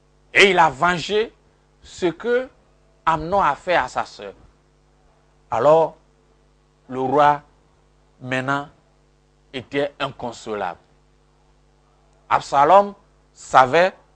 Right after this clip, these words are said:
ce qui allait arriver. Donc, il a fui pour aller chez son grand-père, à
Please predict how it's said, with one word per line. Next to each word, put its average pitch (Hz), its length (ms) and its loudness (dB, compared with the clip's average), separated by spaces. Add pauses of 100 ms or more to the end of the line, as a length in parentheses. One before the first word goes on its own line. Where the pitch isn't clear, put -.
ce - 180 -10
qui 226 240 -4
allait 202 240 4
arriver. 196 520 2 (220)
Donc, 151 200 -4
il 143 120 -4
a 139 140 0
fui 208 260 -10
pour 156 220 -6
aller 196 280 2 (560)
chez 156 180 -8
son 151 180 0
grand-père, 139 580 0 (3750)
à 131 280 6